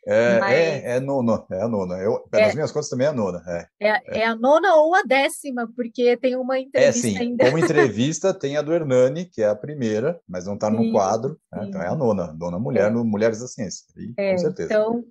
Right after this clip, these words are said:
Speaker 2: bem-vinda. Esse quadro Mulheres na Ciência surgiu da ideia da gente mostrar um pouquinho o que que as mulheres estão fazendo nas universidades, que tipo de pesquisa, as mulheres cientistas, e no seu caso a gente tem aqui uma honra a mais, que você é a nossa primeira entrevistada mamãe.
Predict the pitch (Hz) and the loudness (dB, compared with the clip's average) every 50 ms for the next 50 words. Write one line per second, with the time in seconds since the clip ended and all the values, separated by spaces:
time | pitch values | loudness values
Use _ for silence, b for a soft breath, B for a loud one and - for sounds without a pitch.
0 | _ _ - 185 240 254 262 240 214 220 226 240 285 339 339 285 254 240 - 247 | _ _ -4 0 0 0 0 -2 -6 -4 -4 -4 -4 -2 -2 -2 -4 -4 -6 -8
1 | - 226 214 214 202 214 208 214 208 208 208 202 190 214 208 208 - 220 208 202 | -6 -4 -4 -4 -4 -6 -8 -6 -2 -4 -4 -4 -6 -12 -12 -12 -12 -10 -8 -6
2 | 214 262 262 - 294 294 285 - - 269 262 240 233 247 247 214 240 240 240 233 | -6 -6 -6 -6 -8 -8 -8 -8 -8 -8 -6 -6 -4 -4 -4 -2 -2 -4 -4 -4
3 | 214 214 214 220 226 214 226 226 220 226 226 - - 220 226 233 - - 254 269 | -4 -6 -4 -4 -6 -6 -8 -10 -10 -12 -16 -16 -16 -14 -14 -12 -8 -6 -4 -4
4 | 294 339 339 - 277 262 _ - 254 254 254 240 233 - - 233 226 220 220 220 | -4 -6 -8 -10 -12 -12 _ -10 -8 -8 -8 -10 -12 -10 -10 -10 -10 -10 -12 -12
5 | 220 220 220 220 214 214 - - - - 208 202 202 - 202 196 196 190 196 196 | -8 -8 -8 -8 -8 -12 -18 -18 -12 -10 -10 -10 -8 -8 -10 -8 -8 -8 -8 -8
6 | 196 202 208 196 220 214 214 _ _ _ _ _ _ _ _ _ - 196 208 226 | -8 -12 -14 -12 -14 -14 -16 _ _ _ _ _ _ _ _ _ -8 -2 2 2
7 | 240 247 240 220 220 214 208 208 208 196 185 - - 180 175 190 202 214 214 208 | 2 2 2 -2 -8 -12 -10 -10 -10 -10 -10 -10 -12 -6 -2 0 2 2 2 0
8 | 208 196 196 190 - - - 196 - - - - 202 185 190 180 - 185 180 - | -2 -2 -4 -10 -16 -14 -14 -14 -14 -14 -16 -14 -14 -14 -14 -14 -12 -12 -12 -12
9 | - - _ - 240 226 233 233 233 233 226 208 - 214 233 226 226 226 226 220 | -14 -16 _ -4 -2 0 0 0 0 -2 -4 -6 -4 -2 -2 -2 -2 -4 -6 -8
10 | b b b b b b 220 247 247 226 233 226 220 214 214 202 208 - - - | b b b b b b 2 2 2 0 -2 -2 0 0 0 -2 -2 -6 -8 -10
11 | 214 202 202 190 - - - 240 233 247 240 - _ - 247 233 220 233 240 262 | -10 -10 -10 -10 -10 -8 -4 -4 -4 -4 -6 -6 _ -2 -2 -2 0 -4 -4 -4
12 | 302 294 - - 370 359 349 _ - - 277 285 311 330 330 294 320 330 - - | -4 -8 -6 -6 -6 -6 -6 _ -4 -2 0 0 0 -2 -4 -10 -12 -14 -14 -12
13 | - 285 285 294 285 294 285 285 269 262 254 247 262 302 294 302 392 466 392 220 | -12 -12 -12 -12 -10 -10 -10 -8 -6 -4 -4 -4 -4 -6 -6 -6 -6 -6 -6 -6
14 | 190 - 196 202 - - - - _ - 240 233 240 240 - - 220 226 226 226 | -8 -8 -10 -14 -18 -20 -20 -20 _ -10 -8 -6 -6 -6 -6 -6 -6 -4 -4 -4
15 | 226 233 240 - 247 - 269 277 262 240 214 214 240 247 - 247 233 254 - - | -6 -6 -6 -6 -6 -6 -6 -6 -4 -4 -4 -4 -6 -6 -6 -8 -10 -8 -6 -4
16 | 247 233 226 247 262 294 339 359 254 175 175 | -2 -2 -2 -4 -4 -6 -6 -6 -6 -6 -6